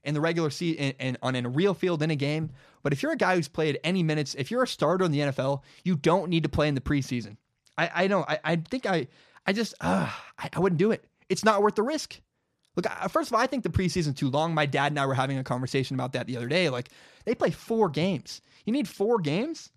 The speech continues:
But either way, here's my philosophy. If I'm a head coach, if I'm a general manager, this is the pitch I would make about the preseason. I would say, "Look, if you're a bench player, if you're a guy that's not gonna start in the N F L this year,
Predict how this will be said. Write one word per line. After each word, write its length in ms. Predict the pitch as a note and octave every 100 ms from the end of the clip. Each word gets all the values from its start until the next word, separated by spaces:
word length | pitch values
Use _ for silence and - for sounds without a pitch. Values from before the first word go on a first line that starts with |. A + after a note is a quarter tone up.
| - _ _ _ -
But 80 | A3+
either 160 | D4+
way, 280 | A#3+ A#3+ F3
here's 480 | D3+ F#3 F3+ C4 D4
my 180 | A3 G#3
philosophy. 560 | - D3 C#3 C3+ B2
If 80 | B2+
I'm 140 | G3+ C4
a 40 |
head 160 | G3 D3
coach, 280 | C3 A2+
if 80 | C#3+
I'm 140 | G3+ A3+
a 40 |
general 300 | D3+ F3+ E3
manager, 400 | D3+ C#3 A#2 B2+ - _ _ -
this 140 | G#3+
is 140 | C#4+ A3+
the 80 |
pitch 260 | - A3 F#3
I 100 | E3+
would 140 | F3+
make 180 | D#3 D#3
about 160 | C#3 B2+
the 60 |
preseason. 520 | A#2 B2+ A2+ A#2+ G#2 - _ _ _ _ _ _ _ - - - -
I 40 | D#3
would 100 | D3+
say, 80 |
"Look, 160 | D3+ E3+
if 100 | C#3
you're 280 | E3 C#4 C#4
a 340 | G3 F#3+ F#3 -
bench 360 | C3+ F3 E3
player, 240 | - A#2+ G#2+
if 120 | -
you're 100 | B3
a 40 |
guy 200 | F#3+ F#3
that's 180 | F3+ C#3+
not 200 | E3+ -
gonna 120 | F3+
start 260 | E3 E3 D3+
in 40 |
the 80 | D3
N 60 | C3+
F 100 | A#2+
L 100 | A#2+
this 200 | A#2 -
year, 160 | A2+